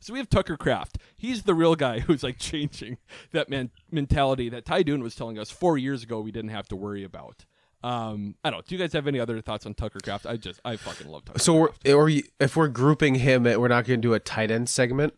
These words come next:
Speaker 2: right? Is that we're just, we're gonna
Speaker 1: Yeah,
Speaker 2: talk
Speaker 1: pass
Speaker 2: about
Speaker 1: catchers. I'm trying to simplify
Speaker 2: Okay,
Speaker 1: things. Pass
Speaker 2: okay.
Speaker 1: catchers, yeah.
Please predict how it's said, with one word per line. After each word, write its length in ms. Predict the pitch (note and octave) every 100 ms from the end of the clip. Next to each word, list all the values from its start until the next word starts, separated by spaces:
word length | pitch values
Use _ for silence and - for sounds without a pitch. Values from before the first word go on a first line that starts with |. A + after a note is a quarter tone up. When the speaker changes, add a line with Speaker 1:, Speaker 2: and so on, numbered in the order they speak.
| -
Speaker 2:
right? 280 | A2 A#2+ -
Is 120 | G2+ G#2+
that 100 | G2+
we're 100 | G2
just, 240 | G#2 -
we're 140 | F#2+
gonna 120 | G2+ F#2+
Speaker 1:
Yeah, 60 |
Speaker 2:
talk 100 | G2
Speaker 1:
pass 180 | - -
Speaker 2:
about 120 | G2
Speaker 1:
catchers. 280 | G2 D#3 D3+
I'm 120 | F#3+
trying 180 | - D3
to 60 | A#2+
simplify 380 | A#2+ - C#4 B3+
Speaker 2:
Okay, 80 |
Speaker 1:
things. 200 | - -
Pass 140 | - C4
Speaker 2:
okay. 140 | D#4+ D#4+
Speaker 1:
catchers, 340 | - E2+ -
yeah. 180 | F#2+ F2